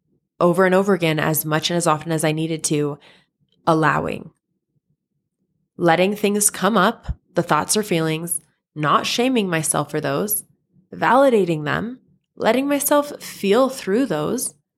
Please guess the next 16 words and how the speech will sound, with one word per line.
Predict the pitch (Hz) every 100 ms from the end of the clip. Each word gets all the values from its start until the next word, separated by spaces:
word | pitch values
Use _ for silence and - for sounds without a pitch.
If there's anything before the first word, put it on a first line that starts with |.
| _ _ _ _ _ _ -
and | 240
then | 240
remembering | 240 233 220 220 214
that | 202 -
I | 185 185
do | 180 180
get | 165 -
to |
choose | 165 - 156 98 - - - _ _ _
the | 190 -
action | 151 151 - - -
that | 170 165
I | 156
go | 156 156
forward | 156 - - 165
with | 98 - -